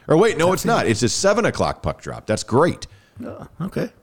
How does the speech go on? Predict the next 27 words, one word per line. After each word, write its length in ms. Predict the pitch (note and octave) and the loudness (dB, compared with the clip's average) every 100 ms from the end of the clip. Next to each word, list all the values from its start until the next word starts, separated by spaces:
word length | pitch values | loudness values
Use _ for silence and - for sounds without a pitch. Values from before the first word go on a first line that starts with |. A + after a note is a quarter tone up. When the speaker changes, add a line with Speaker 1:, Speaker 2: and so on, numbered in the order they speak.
| _ _ - | _ _ -4
Speaker 2:
We 80 | D3 | 0
Speaker 1:
That 80 | |
Speaker 2:
can 100 | D#3+ | 2
Speaker 1:
is 60 | A#2+ | 0
Speaker 2:
work 60 | B2+ | 0
with 100 | C#3+ | -2
Speaker 1:
excellent. 420 | - - F2 B2 | -2 -2 -2 0
That 140 | B2+ | 0
means 200 | C#3+ B2 | 2 2
on 120 | G#2 | 2
Tuesday 640 | F2+ - G3 D3+ E2 C#2+ E2+ | 0 -2 0 0 0 0 0
that 120 | G2+ | 0
they 80 | A2+ | 2
will 220 | G#2+ - | 2 0
actually 480 | A2+ C#3 - A#2 A2 | -2 -4 -2 0 2
get 200 | F2+ G#2 | 0 -4
the 60 | F#2+ | -4
game 280 | G2+ C3+ | -2 0
underway 480 | A#2+ F#2+ F2+ F2+ F#2+ | 0 0 0 0 0
by 180 | G2+ F#2+ | -2 -2
about 260 | G2 G2 - | -2 -2 -2
seven 340 | - B2 A#2 | 0 0 0
fifteen 440 | A2+ A2+ - D#3+ D3 | -2 -4 -2 -4 -4
or 80 | E2+ | -4
so. 260 | - F#2+ - | -8 -10 -4
That 120 | C#3+ | -2
is 200 | A2 | -2